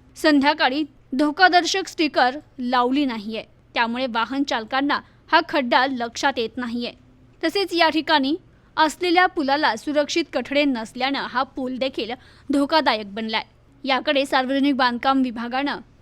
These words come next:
गांभीर्यानं लक्ष देत ही समस्या मार्गी लावावी अशी मागणी नागरिक करतायत.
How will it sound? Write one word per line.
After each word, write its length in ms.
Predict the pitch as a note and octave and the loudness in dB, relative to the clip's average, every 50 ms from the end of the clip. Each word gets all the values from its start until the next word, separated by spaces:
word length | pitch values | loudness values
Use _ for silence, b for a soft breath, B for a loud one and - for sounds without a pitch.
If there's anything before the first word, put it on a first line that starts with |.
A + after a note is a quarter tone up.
| C#4+ B3+ | 4 6
गांभीर्यानं 560 | D4+ D4 C#4+ C#4+ D#4 E4 F4+ F4+ F4+ F#4 F#4 | 8 8 8 6 6 4 4 4 4 4 4
लक्ष 300 | D#4+ C4+ B3 - - D4+ | 2 2 0 0 -2 -2
देत 360 | C#4 C4 C#4 G#3 G3 - C#4+ C#4+ - _ _ _ _ _ _ - | 0 -2 -2 -4 -4 -8 -12 -14 -14 _ _ _ _ _ _ 0
ही 60 | E4+ | 2
समस्या 480 | - F4+ D4 C#4+ D4 D4 - G#4 B3 A3+ | 2 4 2 2 2 0 2 0 0 2
मार्गी 340 | A#3+ B3 B3 B3 C4 D4 | 2 2 0 2 0 2
लावावी 440 | C#4+ B3+ A#3 A3+ C4+ C#4+ D4 A3 G3 G#3+ | 2 2 4 4 2 0 0 -4 -6 -6
अशी 200 | A#3+ - - C4+ | -6 -4 -4 -2
मागणी 420 | B3+ A#3 A3 A#3 D4+ D4 B3 B3 | -2 -2 -2 -2 -4 -4 -2 -2
नागरिक 380 | C4 B3+ A#3+ A3+ G#3+ A3 G3 - | -2 -4 -4 -6 -8 -10 -12 -10
करतायत. 420 | - A3 F#3 - A3 G#3 G#3 - | -10 -12 -8 -6 -6 -6 -6 -10